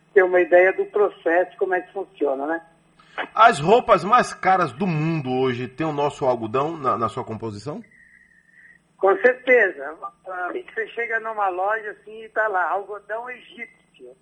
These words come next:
Speaker 1: né?
Speaker 2: Hum, é.
Speaker 1: E não tem um controle de quanto algodão egípcio. O Egito não produz praticamente nada de algodão, é muito pouco,
Speaker 2: E
Speaker 1: né?
Speaker 2: existe esse marketing,
Speaker 1: E,
Speaker 2: né?
Speaker 1: então,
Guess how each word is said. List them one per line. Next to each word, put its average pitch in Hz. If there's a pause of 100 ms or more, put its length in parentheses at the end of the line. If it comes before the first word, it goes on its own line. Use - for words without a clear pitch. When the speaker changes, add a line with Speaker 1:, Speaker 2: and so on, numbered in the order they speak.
Speaker 1:
né? 220
Speaker 2:
Hum, 120 (260)
é. 104 (160)
Speaker 1:
E 240
não 247
tem 285
um 320
controle 247
de 190
quanto 214
algodão 180
egípcio. 226
O 285
Egito 339
não 262
produz 277
praticamente 254
nada 185
de 151
algodão, 147
é 180
muito 185 (200)
pouco, 202 (300)
Speaker 2:
E 139
Speaker 1:
né? 160
Speaker 2:
existe 208
esse 202
marketing, 196
Speaker 1:
E, -
Speaker 2:
né? 160
Speaker 1:
então, 247